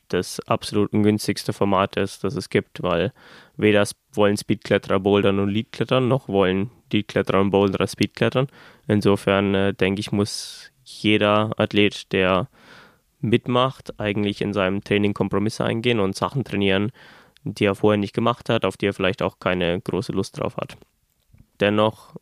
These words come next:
ist Klettern jetzt dabei, aber ich denk mal, der Preis, den wir quasi zahlen, dass wir Klettern der Welt dann so präsentieren in diesem Combine-Format, ist fraglich für unseren Sport.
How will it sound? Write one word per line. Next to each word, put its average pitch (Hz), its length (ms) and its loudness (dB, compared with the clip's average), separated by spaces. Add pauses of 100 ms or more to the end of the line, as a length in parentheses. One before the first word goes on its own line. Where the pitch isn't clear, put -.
(120)
ist - 240 -8
Klettern 101 300 2
jetzt - 280 -4
dabei, 104 400 0 (800)
aber 104 380 2
ich 104 180 -2
denk 104 280 0
mal, 104 260 0
der 104 100 0
Preis, 104 380 0
den 104 180 -2
wir 98 80 -2
quasi 101 380 -4
zahlen, 113 420 0
dass - 240 -2
wir 107 380 0 (560)
Klettern 107 480 2
der 104 120 4
Welt 104 300 2
dann 104 240 2
so 104 120 2
präsentieren 110 640 2
in 107 120 2
diesem 101 200 -4
Combine-Format, 110 800 -2
ist - 420 -6
fraglich 101 460 -2
für - 100 -6
unseren 95 300 -4
Sport. - 400 -6